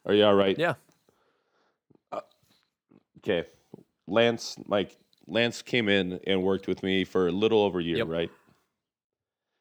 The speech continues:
Speaker 1: And I think your, your contract was written for, uh,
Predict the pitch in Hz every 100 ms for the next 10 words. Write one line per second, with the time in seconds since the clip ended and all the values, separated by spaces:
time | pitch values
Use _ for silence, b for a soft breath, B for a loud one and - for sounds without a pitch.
0 | _ - 95 90 110 104 - 101 98 92
1 | - 92 92 107 98 87 95 92 - 78
2 | 80 85 - 76 - 80 80 78 76 73
3 | _ _ _ _ _ 82 78 71